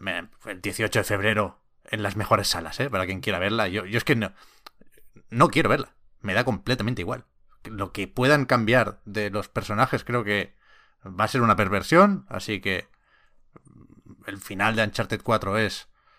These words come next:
l-, todo lo que le pido yo a esta historia, y con eso me voy a quedar.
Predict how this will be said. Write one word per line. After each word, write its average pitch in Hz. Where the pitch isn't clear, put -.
l-, 98
todo 135
lo 123
que 113
le 104
pido 120
yo 120
a 104
esta 113
historia, 131
y -
con 104
eso 110
me 92
voy 82
a 80
quedar. 90